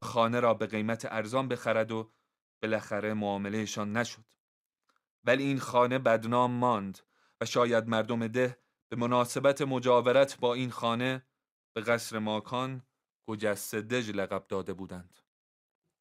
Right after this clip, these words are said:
هشت سال بود که شوهر خورشید به طرز مرموزی گم شده بود، چون به او تهمت زده بودند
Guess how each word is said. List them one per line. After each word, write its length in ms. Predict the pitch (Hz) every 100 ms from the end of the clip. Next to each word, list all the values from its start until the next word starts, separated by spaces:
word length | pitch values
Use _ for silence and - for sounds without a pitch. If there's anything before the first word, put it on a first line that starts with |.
| _ _ _ _ _ _ _ _
هشت 280 | 151 165 160
سال 320 | - 156 147
بود 260 | 143 147 139
که 140 | 135
شوهر 380 | 120 123 127 139
خورشید 560 | - 113 110 151 147 _ _ _ _
به 100 | -
طرز 380 | 113 135 131 117
مرموزی 640 | 127 123 113 117 139 127 131
گم 200 | 127 104
شده 280 | - 98 92
بود، 200 | 98 - _ _ _ _ _ _ -
چون 180 | 123 123
به 60 |
او 180 | 123 135
تهمت 400 | 131 127 135 165
زده 240 | 139 135
بودند 460 | 135 131 131 127 117